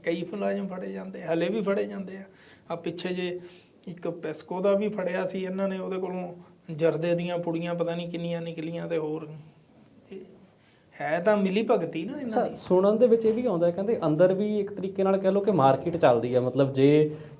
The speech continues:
Speaker 2: ਕਿਸੇ ਨੂੰ ਆਹ ਚੀਜ਼ ਚਾਹੀਦੀ ਹੈ ਤਾਂ ਉਹਦੇ ਵੀ ਪੈਸੇ ਜਿਹੜਾ ਲਏ ਜਾਂਦੇ ਨੇ ਵੀ ਇੰਨੇ ਪੈਸੇ ਦੇ ਵਿੱਚ ਤੁਹਾਨੂੰ ਆਹ ਸਮਾਨ ਮਿਲੂਗਾ, ਇੰਨੇ 'ਚ ਤੁਹਾਨੂੰ ਆਹ ਚੀਜ਼ ਮਿਲ ਜੂਗੀ।
Speaker 1: ਦੇਖੋ ਜੀ, ਵੈਸੇ ਤਾਂ ਇਹਨਾਂ ਦੀਆਂ ਅੰਦਰ ਕੰਟੀਨਾਂ ਖੁੱਲ੍ਹੀਆਂ ਹੋਈਆਂ ਨੇ,
Speaker 2: ਹੂੰ।
Speaker 1: ਠੀਕ ਆ, ਉੱਥੋਂ ਤਾਂ ਸਮਾਨ ਮਿਲ ਜਾਂਦਾ। ਲੇਕਿਨ ਜਿਹੜਾ ਨਸ਼ਾ ਹੈ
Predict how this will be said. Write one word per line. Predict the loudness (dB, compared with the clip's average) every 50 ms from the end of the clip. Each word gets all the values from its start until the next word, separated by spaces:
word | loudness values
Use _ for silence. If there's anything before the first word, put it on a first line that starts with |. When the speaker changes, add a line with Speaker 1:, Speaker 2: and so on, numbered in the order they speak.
| 0
Speaker 2:
ਕਿਸੇ | 0 4 6 8 8
ਨੂੰ | 8 8 6 8 8
ਆਹ | 8 8 6
ਚੀਜ਼ | 6 4 2 2 4 6
ਚਾਹੀਦੀ | 6 6 6 4 4 6 6
ਹੈ | 6
ਤਾਂ | 6 6 4
ਉਹਦੇ | 4 4 6 6
ਵੀ | 6 6 6
ਪੈਸੇ | 6 8 8 8 8 6
ਜਿਹੜਾ | 6 6 6 6 6
ਲਏ | 4 4 2
ਜਾਂਦੇ | 2 2 2 2 0
ਨੇ | 0 0
ਵੀ | 2 2
ਇੰਨੇ | 4 4 4 6
ਪੈਸੇ | 6 6 6 6
ਦੇ | 4 4
ਵਿੱਚ | 4
ਤੁਹਾਨੂੰ | 4 4 6 6
ਆਹ | 6 6
ਸਮਾਨ | 4 4 2 4 4
ਮਿਲੂਗਾ, | 4 4 2 2 2 2
ਇੰਨੇ | 2 2 0 0
'ਚ |
ਤੁਹਾਨੂੰ | 0 0 2 4 4
ਆਹ | 2
ਚੀਜ਼ | 2 2 0 0
ਮਿਲ | 0 0 0 0
ਜੂਗੀ। | -2 -2 -4 -4
Speaker 1:
ਦੇਖੋ | -8 -10 -12 -14 -12 -10 -10 -8
ਜੀ, | -8 -8
ਵੈਸੇ | -8 -8 -10 -8 -8 -8 -8
ਤਾਂ | -8 -8 -10
ਇਹਨਾਂ | -10 -10 -10 -10 -10
ਦੀਆਂ | -8 -8 -6 -6 -8
ਅੰਦਰ | -4 -4 -4 -4 -4
ਕੰਟੀਨਾਂ | -4 -8 -8 -8 -8 -8 -8 -8 -8 -8 -8
ਖੁੱਲ੍ਹੀਆਂ | -10 -10 -10 -10 -10 -10 -10
ਹੋਈਆਂ | -12 -12 -14 -16 -20
ਨੇ, | -20 -20 -20 -14 -4 0 2
Speaker 2:
ਹੂੰ। | 2 2 2 -2 -6
Speaker 1:
ਠੀਕ | -10 -14 -14 -12
ਆ, | -12 -12 -12 -16 -18 -20 -20 -20 -16 -10 -8
ਉੱਥੋਂ | -8 -8 -6 -6 -8 -6 -6
ਤਾਂ | -6 -6 -6 -8 -10
ਸਮਾਨ | -12 -12 -10 -10 -8 -8 -8 -8 -10
ਮਿਲ | -10 -10 -10 -12 -12
ਜਾਂਦਾ। | -14 -16 -16 -18 -18 -18 -20 -20 _ _ _ -20 -20 -20 -20 -20 _ -8
ਲੇਕਿਨ | -4 -2 -2 -2 -2 -2 -2 -2 -2 -4 -6 -10 -16 -18 -16
ਜਿਹੜਾ | -12 -8 -6 -4 -2 0 0 0
ਨਸ਼ਾ | -2 -2 -4 -4 -4 -2 2 2 2 2
ਹੈ | 0 -2